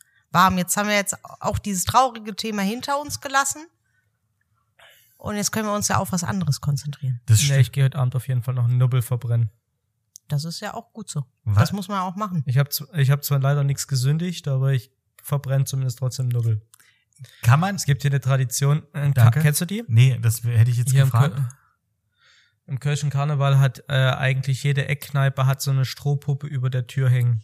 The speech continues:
Speaker 3: über der Eingangstür. Das ist der sogenannte Nubbel. Und, ähm, der wird Aschermi-, ähm, am Karnevalsdienstag Nacht auf der Straße in einer großen Prozession verbrannt. Da gibt's auch richtige,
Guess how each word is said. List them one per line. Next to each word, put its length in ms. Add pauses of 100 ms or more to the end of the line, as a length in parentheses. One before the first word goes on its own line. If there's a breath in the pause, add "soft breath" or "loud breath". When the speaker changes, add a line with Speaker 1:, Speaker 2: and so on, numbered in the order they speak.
(120)
Speaker 3:
über 200
der 80
Eingangstür. 460
Das 120
ist 80
der 80
sogenannte 520
Nubbel. 440 (1600 loud breath)
Und, 480
ähm, 800
der 340
wird 520 (200)
Aschermi-, 540
ähm, 400 (220)
am 440
Karnevalsdienstag 1160 (200)
Nacht 600 (200)
auf 180
der 140
Straße 520
in 60
einer 220
großen 440
Prozession 1040
verbrannt. 800
Da 60
gibt's 260
auch 180
richtige, 680